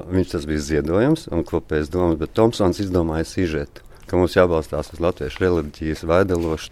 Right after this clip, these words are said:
tēlu. Un mums to latviešu nācijai vajadzētu zināt, jo tas ir mūsu pat pasē. <laughs> Un tad to visu ķērās, eh, tad, eh, kā jūs ziniet, eh, bagā-, izglītotie pirmie latvieši, eh,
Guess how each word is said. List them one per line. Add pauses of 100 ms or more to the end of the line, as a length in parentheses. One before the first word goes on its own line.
tēlu. (640)
Un
mums
to (100)
latviešu
nācijai
vajadzētu
zināt, (420)
jo
tas
ir
mūsu
pat (140)
pasē. (500)
<laughs> (680)
Un
tad
to
visu (100)
ķērās, (100)
eh, (100)
tad,
eh,
kā
jūs
ziniet,
eh,
bagā-,
izglītotie
pirmie
latvieši,
eh,